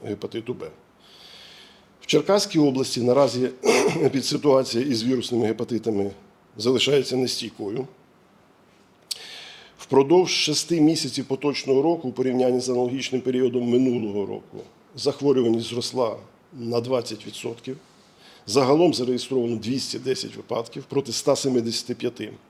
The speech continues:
за аналогічний період минулого року. Показник захворюваності на сто тисяч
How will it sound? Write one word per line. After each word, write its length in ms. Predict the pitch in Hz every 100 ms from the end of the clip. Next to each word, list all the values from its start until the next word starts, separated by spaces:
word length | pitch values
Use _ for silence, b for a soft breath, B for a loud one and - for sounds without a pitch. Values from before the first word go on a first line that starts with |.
| _ _ _ _ _ _
за 120 | 117
аналогічний 440 | 120 113 113 127 113
період 240 | 117 107
минулого 420 | 117 117 110 117
року. 280 | 139 135 165 - _ B B B B B B B B B B B _ -
Показник 480 | 143 170 151 190
захворюваності 1040 | 143 156 147 151 139 127 120 - - 127 127
на 280 | 120 120 120
сто 180 | - 131
тисяч 680 | 151 160 170 160 - -